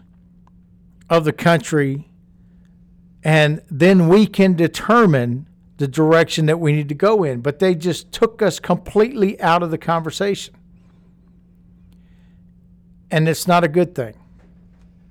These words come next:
It's definitely not a good thing to take anyone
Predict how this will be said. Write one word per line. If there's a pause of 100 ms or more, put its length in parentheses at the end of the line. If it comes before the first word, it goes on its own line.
(1000)
It's
definitely
not
a
good
thing
to
take
anyone